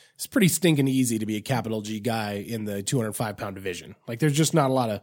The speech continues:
of depth there. So, like, yeah, man, Anthony Smith, three and oh in the division, just got a win over the Secret of the Ooze, Volkan Ozdemir.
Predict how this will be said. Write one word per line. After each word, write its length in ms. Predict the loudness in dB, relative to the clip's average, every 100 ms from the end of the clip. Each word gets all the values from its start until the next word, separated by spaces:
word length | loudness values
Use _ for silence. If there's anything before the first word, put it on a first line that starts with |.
| _ _ _ _ _ _
of 320 | -4 -2 -2 2
depth 300 | 2 0 -4
there. 340 | -4 -4 -4 0
So, 180 | 2
like, 260 | 4 2 4
yeah, 200 | 6 6
man, 200 | 6 4
Anthony 280 | 4 4 4
Smith, 280 | 4 2 4
three 200 | 4 8
and 100 | 10
oh 80 |
in 80 | 10
the 60 | 8
division, 440 | 8 8 8 4 2 -14
just 220 | -2 0 2
got 200 | 2 2
a 120 | 4
win 280 | 8 10 10
over 140 | 8
the 80 | 6
Secret 340 | 4 4 6
of 60 | 6
the 100 | 6
Ooze, 340 | 6 6 6
Volkan 340 | 4 6 6 6
Ozdemir. 580 | 6 6 6 8 6